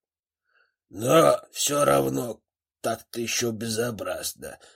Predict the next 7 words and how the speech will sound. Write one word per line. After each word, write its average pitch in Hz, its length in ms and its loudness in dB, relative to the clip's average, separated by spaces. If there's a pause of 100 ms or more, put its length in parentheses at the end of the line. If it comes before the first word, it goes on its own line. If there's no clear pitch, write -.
(240)
Безобразно! 131 2500 4 (1000)
Спасибо. 123 720 -8 (1400)
Еж 190 400 8
возился 180 680 4
над 170 260 2
телом 175 340 4
побежденного, 165 960 4